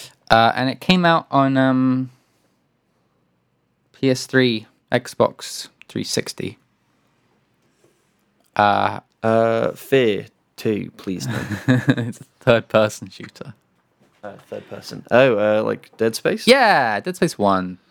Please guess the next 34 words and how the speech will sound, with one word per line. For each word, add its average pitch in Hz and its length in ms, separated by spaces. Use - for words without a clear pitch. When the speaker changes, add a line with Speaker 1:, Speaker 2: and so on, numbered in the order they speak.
Speaker 1:
Um, 98 240
Speaker 2:
Nice. 135 320
I've 127 360
played - 340
that 143 240
game, 123 460
um, 107 460
like, - 360
for - 140
a 113 60
second, 101 560
and 101 240
it 90 100
was 98 360
maybe 131 300
the 135 120
first 143 380
game 131 240
that 123 120
I 117 160
always, 113 640
it - 80
was 147 160
probably 175 300
the 151 120
first 165 380
game 151 380
ever 131 260
on 117 180
my 110 120
backlog. 95 600
Speaker 1:
Oh, 120 140
wa-, 92 220
wow. 98 500